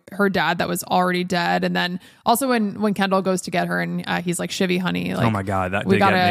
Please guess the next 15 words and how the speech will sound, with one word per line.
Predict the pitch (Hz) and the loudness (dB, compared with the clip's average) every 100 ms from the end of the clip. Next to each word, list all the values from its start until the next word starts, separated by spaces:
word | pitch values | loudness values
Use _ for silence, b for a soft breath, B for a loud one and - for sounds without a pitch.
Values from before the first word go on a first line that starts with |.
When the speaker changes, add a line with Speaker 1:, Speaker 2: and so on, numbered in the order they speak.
| 196 | 0
Speaker 1:
gotta, | - | -2
Speaker 2:
me. | 208 | 0
Speaker 1:
you | |
Speaker 2:
Yeah. | 202 | 0
Speaker 1:
know, | 180 180 190 190 | 2 -2 -4 -2
go | 202 | 0
talk, | 190 180 180 | 2 0 0
like, | 180 | -2
come | 196 180 | 0 0
with | 180 180 | 0 -2
me." | 180 175 190 B B B | -2 -2 -6 B B B
And | 208 | 2
also | 208 202 | 2 2
then | 190 185 | -2 -4
Tom | - 185 175 175 175 190 | -2 0 2 0 -4 -8